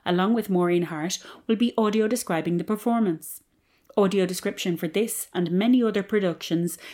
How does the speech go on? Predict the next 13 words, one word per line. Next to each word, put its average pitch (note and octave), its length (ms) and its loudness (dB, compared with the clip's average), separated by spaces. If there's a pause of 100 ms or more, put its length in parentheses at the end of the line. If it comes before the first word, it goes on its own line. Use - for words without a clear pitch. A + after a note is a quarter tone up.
(200)
is A#3 140 4
provided G3 520 2
by E3 300 2
Arts G3+ 260 -2
and A3+ 120 2
Disability A3 520 0
Ireland E3 500 2 (260)
with F3+ 160 -4
support E3 400 -2
from F#3 160 0
the E3+ 120 0
Arts D#3+ 300 -2
Council. D3+ 540 -2